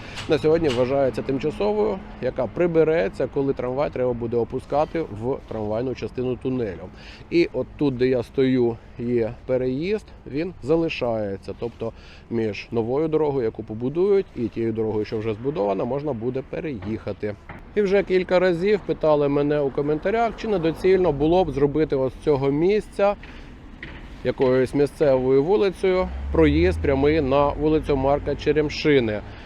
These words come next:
На це в мене немає поки що відповіді, тобто мені про такі плани невідомо.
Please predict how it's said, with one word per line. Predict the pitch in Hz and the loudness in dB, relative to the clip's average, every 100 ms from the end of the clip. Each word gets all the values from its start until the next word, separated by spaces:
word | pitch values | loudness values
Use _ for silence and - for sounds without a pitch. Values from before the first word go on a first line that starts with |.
| - - - | -16 -14 -6
На | - 165 156 - | 2 4 4 0
це | - 180 | 2 6
в | 175 | 6
мене | 143 151 151 147 | 4 4 2 2
немає | 160 165 151 143 135 | 4 6 6 6 4
поки | 127 123 143 | 2 0 0
що | - | 0
відповіді, | 180 226 208 202 190 160 | 0 0 0 0 0 -2
тобто | 147 - | -2 0
мені | 139 151 180 | 0 0 0
про | 165 151 | 0 0
такі | 147 123 143 | 0 -2 -2
плани | 139 151 160 156 | 2 2 4 2
невідомо. | 131 147 156 151 139 135 120 101 98 | 2 2 0 0 2 4 4 4 0